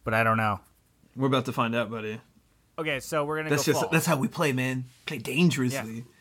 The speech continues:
Speaker 1: Loose, loosey-goosey, dude. Okay, so we're gonna go false that the floor of the room where the White House press pool gathers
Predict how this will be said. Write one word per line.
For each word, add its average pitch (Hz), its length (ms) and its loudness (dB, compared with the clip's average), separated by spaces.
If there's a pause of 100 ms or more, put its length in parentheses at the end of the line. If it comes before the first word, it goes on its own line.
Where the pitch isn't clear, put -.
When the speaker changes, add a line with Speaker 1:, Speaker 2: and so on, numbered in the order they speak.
(360)
Speaker 1:
Loose, 151 420 -6
loosey-goosey, 143 720 -10
dude. 101 240 -14
Okay, 160 220 -2
so 180 120 -6
we're 214 120 0
gonna 302 120 -2
go 277 120 2
false 247 580 4 (480)
that 170 180 0
the 165 100 -4
floor 240 600 2
of 190 100 -2
the 175 100 -4
room 214 380 2
where 214 100 -4
the 151 80 -2
White 175 220 0
House 202 220 0
press - 260 -4
pool 175 320 -4
gathers 170 540 -2